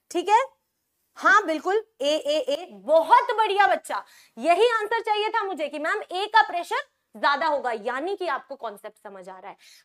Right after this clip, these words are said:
अब आपको फाइंड आउट करना है lowering in vapor pressure। तो अगर आप lowering in vapor pressure निकालोगे,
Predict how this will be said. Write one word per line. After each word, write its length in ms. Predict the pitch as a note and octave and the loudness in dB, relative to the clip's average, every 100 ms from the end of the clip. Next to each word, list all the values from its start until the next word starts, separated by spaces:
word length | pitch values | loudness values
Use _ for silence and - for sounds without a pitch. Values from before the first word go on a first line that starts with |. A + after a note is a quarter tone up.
| - | 2
अब 140 | A#4 | 2
आपको 360 | A4+ F#4 F#4 G4 | 4 0 0 -6
फाइंड 300 | G4 C#4+ C#4+ | -6 -6 -4
आउट 180 | D#4 - | -6 -6
करना 260 | A#3+ A3+ | -10 -10
है 160 | A3+ D#4 | -10 -8
lowering 500 | D#4 C4 D4 D#4 F4+ | -6 -2 -2 -4 -6
in 180 | E4 F4 | -6 -8
vapor 360 | A3+ G3 - D4+ F4+ _ _ | -10 -12 -8 -10 -10 _ _
pressure। 300 | C4+ C4 - - _ - _ | -2 -2 -10 -16 _ -20 _
तो 60 | - | -8
अगर 380 | - E4+ B4 C5+ | -2 -2 0 -2
आप 360 | - C4+ C#4 | 0 -2 -2
lowering 720 | C4 A#3 C4+ F4 A4+ B4 B4+ | -6 -10 -8 -8 -4 -4 -4
in 100 | A4 | -8
vapor 260 | C#4 C4+ D4+ | -10 -10 -10
pressure 360 | D4+ B3 C#4 C4 | -10 -12 -10 -12
निकालोगे, 600 | A#3+ G#3 G3 G3 G#3+ | -10 -10 -10 -12 -12